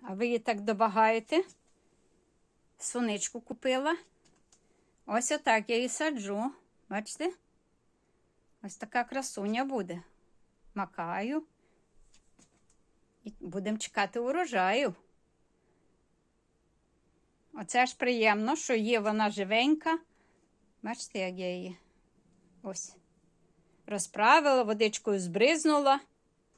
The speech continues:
Ну і от сюди буду у цей ящичок і вдень виносити. А це я пересадила цей, ем, фізаліс.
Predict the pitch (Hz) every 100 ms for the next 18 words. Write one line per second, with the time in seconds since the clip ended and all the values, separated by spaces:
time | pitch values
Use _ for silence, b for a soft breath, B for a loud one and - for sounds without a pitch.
0 | _ _ _ _ _ _ _ - 254 330
1 | 392 - 247 294 330 330 311 294 240 277
2 | 339 330 - - 220 233 277 220 226 220
3 | 233 - _ _ b b b - 226 262
4 | 233 247 302 - 311 320 247 240 190 247
5 | 269 233 233 202 - - - 190 b b
6 | b b b - 247 - 339 320 294 269
7 | 262 - 262 277 269 262 247 233 233 220
8 | - 208 214 208 208 202 208 - 285 277
9 | 240 196 -